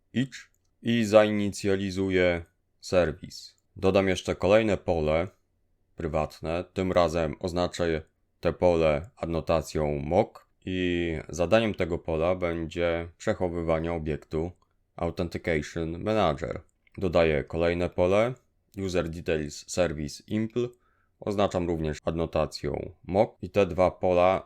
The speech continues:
dodaję do konstruktora Authentication Service, ale prócz tych dwóch pól dodaję tutaj jeszcze J W T Service. Tutaj już zrobię pole prywatne w tej metodzie. Ono będzie zajmować się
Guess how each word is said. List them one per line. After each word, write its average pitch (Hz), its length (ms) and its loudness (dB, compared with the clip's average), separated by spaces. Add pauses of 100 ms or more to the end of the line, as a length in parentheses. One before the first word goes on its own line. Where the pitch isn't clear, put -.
dodaję 90 720 2
do 85 560 0 (120)
konstruktora 87 840 0 (140)
Authentication 87 1000 0
Service, 85 640 -2 (200)
ale 95 460 8 (360)
prócz 123 400 2
tych 90 380 0 (100)
dwóch 85 440 0
pól 101 400 2
dodaję 98 440 6
tutaj 95 380 0
jeszcze 90 540 2
J 98 200 0
W 104 120 -2
T 73 300 0 (220)
Service. - 720 -4
Tutaj 139 300 4
już 107 120 2
zrobię 95 460 2
pole 85 500 2 (220)
prywatne 90 580 2
w - 80 -12
tej 82 160 0
metodzie. 78 560 -4 (220)
Ono 123 220 0
będzie 98 280 0
zajmować 90 540 0
się 82 520 -4